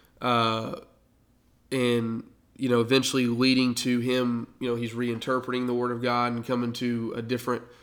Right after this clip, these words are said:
conclusion about what God has said. And, and again, like I said earlier, and Kyle has reiterated too,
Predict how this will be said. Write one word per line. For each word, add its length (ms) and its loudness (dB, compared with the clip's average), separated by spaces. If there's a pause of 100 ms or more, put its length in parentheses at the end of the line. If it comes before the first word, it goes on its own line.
(180)
conclusion 600 4 (920)
about 260 4
what 180 2
God 180 2
has 100 -2
said. 400 0 (520)
And, 200 2
and 180 0
again, 480 0
like 160 -6
I 60 -4
said 240 -2
earlier, 400 0
and 240 -6
Kyle 280 -2
has 100 -6
reiterated 420 -2
too, 280 -2